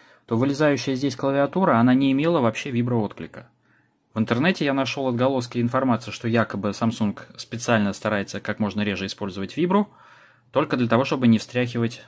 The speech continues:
оптику камер. Но это, опять же, мнение людей, правда это или нет, я не знаю. Кстати, чехол самопал пока, оригинал жду. Покупать у нас в России за такие цены я повешусь, но не буду.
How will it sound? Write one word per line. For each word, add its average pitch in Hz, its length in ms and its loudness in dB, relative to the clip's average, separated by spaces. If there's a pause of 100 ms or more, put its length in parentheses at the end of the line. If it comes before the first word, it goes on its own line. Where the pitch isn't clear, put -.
(140)
оптику 117 460 -8 (200)
камер. 90 340 -8 (360)
Но 113 80 0
это, 127 140 -2
опять 120 200 -2
же, 104 80 -6
мнение 110 300 2
людей, 117 240 -2
правда 117 300 -2
это 107 160 -4
или 104 100 -2
нет, 127 200 -4
я 107 100 -6
не 110 100 0
знаю. 92 200 -10
Кстати, 110 220 -10
чехол 143 320 -6
самопал 120 460 0
пока, 131 420 -2
оригинал 113 560 0 (140)
жду. 92 400 -8 (400)
Покупать 113 400 -2
у 117 40 0
нас 110 180 0
в - 60 -20
России 95 600 -6 (340)
за 104 120 -8
такие 107 280 -4
цены 104 260 -2
я 95 440 -4
повешусь, 117 420 0
но 101 80 -2
не 104 100 2
буду. 95 280 -4